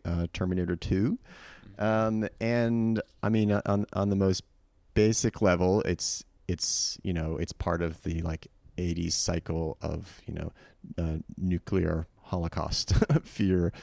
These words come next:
um, movies. Um, and, you know, obviously Terminator had already come out. Um,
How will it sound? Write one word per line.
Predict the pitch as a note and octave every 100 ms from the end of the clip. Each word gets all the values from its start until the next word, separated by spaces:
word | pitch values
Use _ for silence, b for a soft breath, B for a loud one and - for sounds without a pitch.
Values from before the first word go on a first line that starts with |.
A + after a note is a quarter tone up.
| B B
um, | F2 F2 -
movies. | G2+ G2+ F#2 F#2+ F2 F#2+ - B B -
Um, | F2+ F2 E2+ E2+ E2+ -
and, | F2+ F2+ F2+ F2 -
you | A2+
know, | F2
obviously | D#2+ F2 F2 F2+ E2 - -
Terminator | - F#2+ E2 D#2+
had | E2+
already | - A2+ A2+
come | F#2+ - E2+
out. | E2 E2+ - b b b -
Um, | F#2+ F2 F2